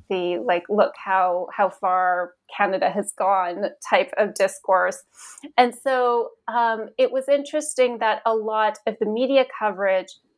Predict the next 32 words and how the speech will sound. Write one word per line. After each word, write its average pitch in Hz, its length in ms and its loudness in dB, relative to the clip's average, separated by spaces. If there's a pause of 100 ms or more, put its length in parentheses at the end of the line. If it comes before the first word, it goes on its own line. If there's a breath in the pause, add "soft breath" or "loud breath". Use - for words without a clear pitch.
didn't 311 360 2 (100)
talk 277 240 0
about 196 300 0
race - 280 -4
very 185 240 0
much. - 360 -8 (320 soft breath)
And 240 180 0
when 262 200 -2
it - 260 2 (120)
did, 254 520 0 (680)
it 254 160 0
was 233 460 0
the 233 120 2
right 214 680 -2 (200)
saying 214 720 2
that, 190 480 -2 (680)
"Why 220 260 -2
are 214 160 -2
you 208 180 -2
going 196 320 0
after 190 800 0 (140)
a 208 60 6
racialized 185 880 0
person?" 262 580 2 (1000)
And 226 160 0
so 269 80 8
it 220 60 6
was 247 120 0
in 247 100 -2
defense 285 540 -2
of 233 160 2
him. 208 480 -2